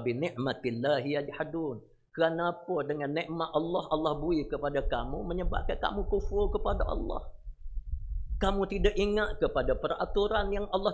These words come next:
tetapkan kepada kamu. Ada zakat, ada sedekah, ada gotu, ada goni dalam bab fitih ni. Jadi kita kena nengung, kita sempurna ataupun tidak sempurna,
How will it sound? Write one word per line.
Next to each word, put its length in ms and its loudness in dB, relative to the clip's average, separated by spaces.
tetapkan 560 -2
kepada 360 -2
kamu. 360 -2
Ada 320 4
zakat, 560 2
ada 240 4
sedekah, 640 2
ada 320 4
gotu, 480 2
ada 320 6
goni 400 2
dalam 320 0
bab 160 -2
fitih 400 -6
ni. 80 -4
Jadi 240 0
kita 160 -2
kena 240 2
nengung, 560 4
kita 240 8
sempurna 720 2
ataupun 400 0
tidak 320 -2
sempurna, 720 2